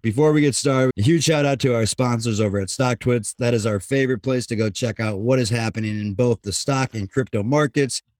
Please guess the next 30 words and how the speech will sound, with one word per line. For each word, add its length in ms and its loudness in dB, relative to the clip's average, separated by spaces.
So 140 0
come 300 0
join 240 2
the 80 0
conversation 920 -2
around 300 -2
your 100 -2
favorite 400 0
tickers 480 -2
at 180 -8
stocktwits 760 -2
dot 440 -4
com. 480 2
We 160 4
are 60 4
gonna 200 0
kick 340 0
things 260 2
off, 320 0
of 220 -4
course, 320 0
as 240 -2
always, 420 -2
with 240 -4
the 180 0
trending 460 2
tickers 380 0
of 120 0
the 100 -2
week. 440 -2